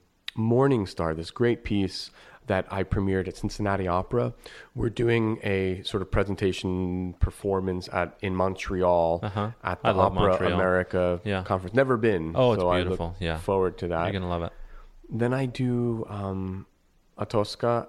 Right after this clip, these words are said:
Speaker 2: Mm-hmm.
Speaker 1: at, um, Cincinnati Opera.
Speaker 2: Right.
Speaker 1: Uh, and then I conduct, uh, Daughter of the Regiment at, um, Washington National Opera.
Speaker 2: Wow.
Speaker 1: So that takes me, you know, to Christmas and stuff.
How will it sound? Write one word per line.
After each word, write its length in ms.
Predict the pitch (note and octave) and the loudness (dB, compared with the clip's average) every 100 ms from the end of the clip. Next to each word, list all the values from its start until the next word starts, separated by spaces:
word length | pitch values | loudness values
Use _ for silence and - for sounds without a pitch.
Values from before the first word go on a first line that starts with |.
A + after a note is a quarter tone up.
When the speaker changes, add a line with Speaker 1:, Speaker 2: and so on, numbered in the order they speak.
| - | -4
Speaker 2:
Mm-hmm. 240 | G2 F#2 | -2 -2
Speaker 1:
at, 220 | A#2+ - - | -4 -12 -14
um, 720 | F#2+ F#2 F2+ F2+ F2+ F2+ F2+ G2+ _ _ _ _ _ _ _ - _ _ _ | -10 -8 -8 -8 -8 -10 -12 -16 _ _ _ _ _ _ _ -20 _ _ _
Cincinnati 440 | - A2+ G2+ G#2 G2 | -8 -6 -2 0 2
Opera. 460 | E2+ - A#2 C3 | 2 0 -2 -2
Speaker 2:
Right. 280 | D#3 G2 B2+ - - - - _ _ | 0 -2 -2 -8 -20 -20 -20 _ _
Speaker 1:
Uh, 600 | A2+ G2 F#2+ F#2 F#2 F#2+ - - | -8 -6 -4 -4 -6 -6 -10 -10
and 240 | G#2 G#2 G2+ | -6 -4 -2
then 360 | G#2 G#2+ A2 - | -2 0 -2 -4
I 120 | G#2 | -6
conduct, 680 | - G#2+ G2+ G2+ G2 - - | -6 -4 -2 -2 -4 -8 -8
uh, 120 | G#2+ | -6
Daughter 240 | G2+ G2+ G#2+ | 0 0 0
of 100 | G2+ | -2
the 60 | |
Regiment 640 | G2+ F#2+ G2 G2+ G2 F#2+ - - | -2 -2 -2 -2 -2 -4 -12 -10
at, 360 | F#2+ F#2+ - - | -6 -6 -10 -16
um, 600 | - G2 F#2 F#2 F2+ F#2 F#2+ _ - | -12 -8 -6 -6 -6 -8 -12 _ -6
Washington 420 | A2+ G#2+ A2+ G#2 | -2 -2 -6 -4
National 300 | G2+ F#2+ A2 | -4 -4 0
Opera. 320 | A#2+ G#2+ D2 C2+ - _ - | 0 0 -4 -4 -14 _ -8
Speaker 2:
Wow. 360 | F2 E2+ E2+ D#2+ | -4 -2 -4 -8
Speaker 1:
So 180 | - B2 | -2 2
that 180 | A2 - | 2 2
takes 300 | A2+ - - | -4 -4 -4
me, 80 | |
you 40 | G#2 | -2
know, 120 | G2 | -2
to 160 | F#2 E2+ - | -2 -8 -10
Christmas 500 | - G#2+ - D#2+ D#2 | -6 -4 -4 -6 -6
and 80 | - | -10
stuff. 240 | - - | -4 -4